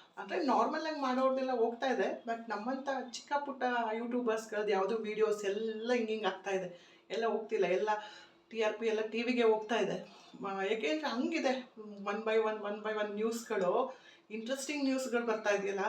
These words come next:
so ಹಾಗೆ. So ಏನೂ ಮಾಡೋಕ್ಕಾಗಲ್ಲ, ಕಾಲಾಯ ತಸ್ಮೈ ನಮಃ. But ಕೆಲವೊಂದು ವಿಷಯಗಳನ್ನ ನಾವು ಮಾತಾಡ್ಬಾರ್ದು, ಹಾಗಂತ ಸುಮ್ನೆ ಇರೋಕ್ಕೂ ಆಗ್ತಿಲ್ಲ.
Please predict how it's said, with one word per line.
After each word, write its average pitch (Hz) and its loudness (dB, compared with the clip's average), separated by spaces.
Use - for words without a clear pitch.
so 208 -2
ಹಾಗೆ. 185 0
So 214 -2
ಏನೂ 254 2
ಮಾಡೋಕ್ಕಾಗಲ್ಲ, 233 2
ಕಾಲಾಯ 175 2
ತಸ್ಮೈ 247 -4
ನಮಃ. 226 -4
But 277 -10
ಕೆಲವೊಂದು 262 2
ವಿಷಯಗಳನ್ನ 302 2
ನಾವು 226 -4
ಮಾತಾಡ್ಬಾರ್ದು, 240 -2
ಹಾಗಂತ 233 -6
ಸುಮ್ನೆ 220 -4
ಇರೋಕ್ಕೂ 240 0
ಆಗ್ತಿಲ್ಲ. 214 -2